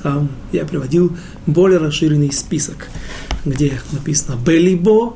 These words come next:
в своем сердце, не в сердце, в сердце. Это сказано о нечестивцах. И праведники говорят «эль-либо». «Эль-либо»,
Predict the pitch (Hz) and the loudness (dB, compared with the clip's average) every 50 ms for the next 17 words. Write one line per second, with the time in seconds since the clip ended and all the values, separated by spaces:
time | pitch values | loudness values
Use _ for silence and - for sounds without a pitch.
0 | - - - - - 160 151 147 151 143 127 120 - - - - 147 139 135 - | -8 -8 -6 -4 0 0 2 2 2 2 0 0 -2 -2 -2 -2 -4 -8 -8 -6
1 | - 165 175 180 170 165 165 - 202 214 185 381 392 - - - - 180 190 190 | -2 0 0 2 0 0 -2 -4 -4 -4 -4 -4 -6 -6 -6 -2 2 2 2 2
2 | 180 - 247 262 226 208 - - - - - - - - - - 160 156 - 143 | 2 0 -2 -2 -2 -4 -8 -12 -16 -16 -16 -16 -16 -6 -2 -2 0 0 -2 -4
3 | 123 - - - 170 147 135 139 135 139 139 131 - - - - - 175 175 175 | -6 -6 -4 -2 0 0 0 0 -2 -4 -4 -4 -4 -6 -6 -2 0 0 0 2
4 | 175 220 220 214 - - - - 202 208 220 220 208 208 - - - - - - | 2 0 0 0 -2 -6 -4 0 2 2 4 2 2 -2 -4 -12 -16 -14 -12 -12
5 | - - - - - - - - - - - - - - - - - - - - | -10 -10 -10 -10 -12 -14 -16 -16 -16 -16 -18 -18 -18 -16 -16 -16 -16 -8 -2 2
6 | 170 190 214 226 226 196 214 208 202 190 175 180 175 175 180 170 170 - - - | 2 4 4 4 4 4 4 4 4 2 4 4 4 4 4 2 0 -4 -8 -14
7 | - - - - 175 180 185 190 185 175 156 143 139 143 139 139 131 120 - - | -16 -16 -2 2 4 4 6 4 2 0 0 0 0 0 0 -2 -2 -4 -4 -8
8 | - - - - - - - - - - 175 170 196 190 185 170 170 - - - | -14 -14 -14 -14 -14 -14 -14 -14 -12 -10 -8 -6 -4 -4 -6 -6 -8 -10 -12 -12
9 | - - - - - - - - - - - - - - - - - - - - | -14 -14 -14 -14 -14 -14 -12 -12 -14 -14 -14 -14 -14 -14 -14 -14 -14 -14 -14 -14
10 | - - 214 220 226 202 165 147 139 127 113 | -4 2 2 4 4 4 4 2 0 -2 -4